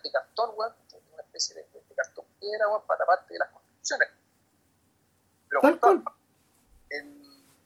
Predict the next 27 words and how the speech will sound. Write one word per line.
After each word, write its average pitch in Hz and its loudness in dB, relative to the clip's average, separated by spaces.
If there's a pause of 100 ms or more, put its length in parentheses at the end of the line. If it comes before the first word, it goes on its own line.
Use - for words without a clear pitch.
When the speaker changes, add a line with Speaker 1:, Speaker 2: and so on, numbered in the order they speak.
(300)
Speaker 1:
ahora, 180 6 (200)
esta - -6
película 254 -6
yo 185 -8
creo 185 -8
que, 185 -2
eh, 143 -14
tiene 185 -4
la 190 6
particularidad 160 -2
de 196 -14
que 180 -18
es 170 -18
la 156 -2
más 185 0
esquemática 220 -4
en - -20
términos 202 -12
de 190 -6 (160)
el - -20 (100)
tema - -2
del 175 -4
dueto. - 2 (2250)
La 127 0
dinámica 202 4
del 170 -2
dueto. - -6